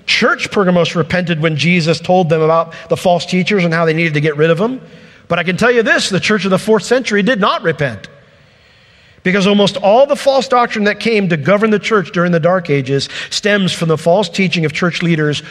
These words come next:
who lived during the fourth and fifth centuries during the period of Pergamos. And you know what? When false teaching is tolerated for that long, what gets left behind? This gets left behind. And thus,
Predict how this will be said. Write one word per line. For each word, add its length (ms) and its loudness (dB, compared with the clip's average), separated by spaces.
who 100 -2
lived 340 2
during 200 0
the 40 -2
fourth 280 -2
and 100 -6
fifth 160 -4
centuries 560 -8
during 360 0
the 80 -6
period 280 -2
of 120 -6
Pergamos. 580 -8
And 100 -2
you 80 2
know 120 2
what? 260 2
When 100 -6
false 300 -2
teaching 560 -4
is 100 -4
tolerated 560 0
for 120 -6
that 260 -2
long, 360 -2
what 160 -2
gets 240 -4
left 180 -2
behind? 500 -4
This 160 -2
gets 220 -10
left 180 -8
behind. 400 -14
And 100 -6
thus, 520 -2